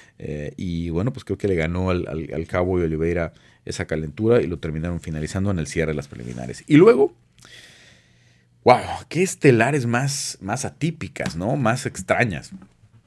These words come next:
Eh, yo creo que nadie pensaba que las tres, yo incluso,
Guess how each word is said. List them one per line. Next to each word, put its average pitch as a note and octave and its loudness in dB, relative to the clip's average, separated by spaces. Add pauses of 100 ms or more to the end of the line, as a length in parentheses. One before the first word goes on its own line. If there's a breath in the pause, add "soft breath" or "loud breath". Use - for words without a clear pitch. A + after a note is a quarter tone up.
(560)
Eh, F2 -4 (1300 loud breath)
yo G#2+ -4
creo A#2 0
que F2+ -10
nadie F2+ -2
pensaba F2 0
que D#2 -6
las C#2+ -8
tres, F#2 -4
yo A#2+ 4
incluso, F2+ -6